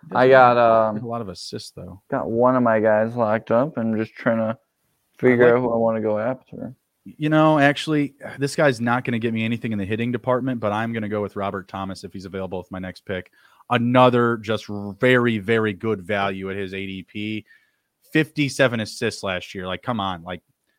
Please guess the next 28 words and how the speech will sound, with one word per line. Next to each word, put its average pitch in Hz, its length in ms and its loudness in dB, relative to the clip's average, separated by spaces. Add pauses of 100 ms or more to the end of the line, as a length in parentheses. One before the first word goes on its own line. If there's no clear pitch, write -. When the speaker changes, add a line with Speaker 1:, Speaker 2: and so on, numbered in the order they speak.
(320)
Speaker 1:
I 196 120 -6
mean, 110 200 -6
I, - 120 -12 (460)
that's, 107 180 -8
like, 117 120 -2
all 120 180 6
he 175 60 6
does. 147 440 2
Don't 120 160 -4
get 139 100 -4
me 131 80 -2
wrong. 120 380 0
Speaker 2:
Hmm. - 40 -14
Speaker 1:
It's 101 140 -12
like, 104 180 -6 (580)
he's, 107 140 -12
he's 110 180 -6
gonna 135 180 2
get 147 180 0
you 139 60 0
a 123 40 0
couple - 280 -2
assists 139 320 -2
a 110 40 -4
game, 98 300 -6 (100)
but 98 120 -14 (580)
my 117 180 -2
goodness. 110 460 -6